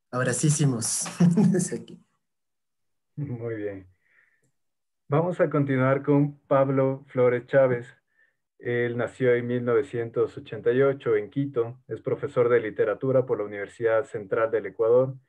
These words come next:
Speaker 2: lugar donde también funge de bibliotecario. Ha publicado los libros de poesía Bandada. Es el primer Premio Nacional de Poesía Emergente en Desembarco en dos mil trece.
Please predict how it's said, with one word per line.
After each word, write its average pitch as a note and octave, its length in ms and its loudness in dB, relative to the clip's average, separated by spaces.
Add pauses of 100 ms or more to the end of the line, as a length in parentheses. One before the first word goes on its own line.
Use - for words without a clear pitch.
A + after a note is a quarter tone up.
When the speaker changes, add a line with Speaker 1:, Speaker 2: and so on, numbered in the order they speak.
(200)
Speaker 2:
lugar C3+ 300 4
donde C#3 420 0 (140)
también B2 360 -2
funge C3+ 400 -2
de B2+ 340 -2 (140)
bibliotecario. G2+ 840 -4 (420)
Ha - 80 -8
publicado C#3 500 4
los C#3+ 180 2
libros C3+ 360 2
de A2+ 100 0
poesía B2+ 680 -2 (220)
Bandada. A#2 760 -2 (840)
Es A2 420 -2
el G#2 140 0
primer A2+ 380 -4
Premio A#2 260 -4
Nacional G#2+ 420 -6
de - 120 0
Poesía G#2+ 320 -4
Emergente A2 480 -6
en G#2 80 -8
Desembarco G2+ 580 -4
en G#2 80 -8
dos F#2+ 160 -14
mil G2 160 -18
trece. B2+ 520 -4